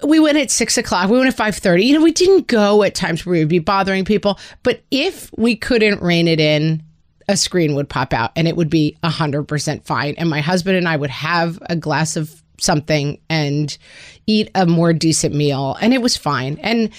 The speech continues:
you know what? It doesn't matter. But as they get older, I'm pretty big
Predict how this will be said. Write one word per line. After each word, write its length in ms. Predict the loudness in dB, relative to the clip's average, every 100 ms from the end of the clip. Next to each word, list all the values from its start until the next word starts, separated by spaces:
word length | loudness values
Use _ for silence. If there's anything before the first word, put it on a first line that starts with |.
| -20 -20 -6
you 120 | 0
know 80 | 0
what? 140 | 0
It 120 | -2 -2
doesn't 300 | 0 0 0
matter. 340 | -2 -4 -4 -2
But 120 | -2
as 220 | -2 -4
they 120 | -2 0
get 160 | 2
older, 560 | 4 4 4 2 2 -2
I'm 120 | -4 0
pretty 260 | 0 0
big 300 | 2 2 0